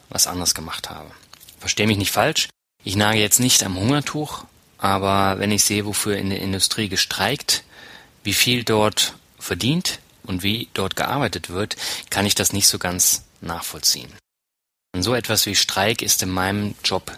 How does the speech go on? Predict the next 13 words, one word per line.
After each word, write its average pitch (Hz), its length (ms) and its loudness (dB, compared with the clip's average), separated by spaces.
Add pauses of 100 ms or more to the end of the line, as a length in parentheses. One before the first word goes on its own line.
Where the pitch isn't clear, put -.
nicht - 220 -2
zu 95 100 4
denken. 87 400 -4 (140)
Es - 120 -6
gibt - 360 -2 (260)
keine 92 460 0 (140)
Gewerkschaften 110 800 -2
in 113 200 -2
der 107 240 2
P-R-Branche, 107 920 -4
in 95 80 -6
der 101 80 -4
Marketingbranche. 101 800 -2